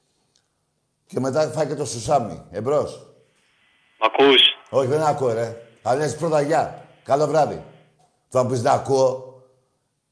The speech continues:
Speaker 1: Μπαίνεις σε ένα σπίτι και λες, "Ακούς". Δεν λες, "Καλησπέρα". Ανάγωγε. Εμπρός. Ε, τον άλλο, ρε.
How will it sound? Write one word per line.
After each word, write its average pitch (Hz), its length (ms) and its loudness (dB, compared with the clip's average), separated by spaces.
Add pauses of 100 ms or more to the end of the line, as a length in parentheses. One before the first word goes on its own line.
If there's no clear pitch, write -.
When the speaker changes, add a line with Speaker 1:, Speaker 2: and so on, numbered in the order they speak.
(120)
Speaker 1:
Μπαίνεις 151 260 4
σε 175 80 6
ένα 175 160 4
σπίτι 165 280 0
και 160 100 0
λες, 170 180 2
"Ακούς". 160 560 4 (540)
Δεν 147 160 2
λες, 180 160 2
"Καλησπέρα". 185 920 2 (300)
Ανάγωγε. 180 720 4 (1000)
Εμπρός. 139 460 0 (3250)
Ε, 165 100 0
τον 110 240 -8
άλλο, 92 240 -4
ρε. 80 80 -8